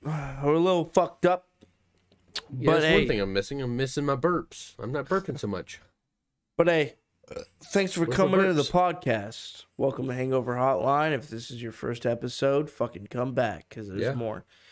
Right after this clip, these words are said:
Speaker 1: Uh, each episode is gonna include a new alcoholic drink that we've never had before.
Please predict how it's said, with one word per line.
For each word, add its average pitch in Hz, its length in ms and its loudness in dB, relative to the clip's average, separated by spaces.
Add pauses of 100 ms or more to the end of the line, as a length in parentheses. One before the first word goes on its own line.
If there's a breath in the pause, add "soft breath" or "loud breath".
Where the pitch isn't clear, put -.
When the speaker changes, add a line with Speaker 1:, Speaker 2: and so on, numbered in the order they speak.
(260 loud breath)
Speaker 1:
Uh, 101 420 -4
each 135 240 2
episode 147 540 2
is 151 140 -4
gonna 110 160 -4
include 139 600 0
a 123 60 2
new 117 220 -4
alcoholic 120 500 -2
drink 131 240 -6
that 92 140 -4
we've 113 160 -6
never 117 200 -6
had 123 240 0
before. 151 500 -2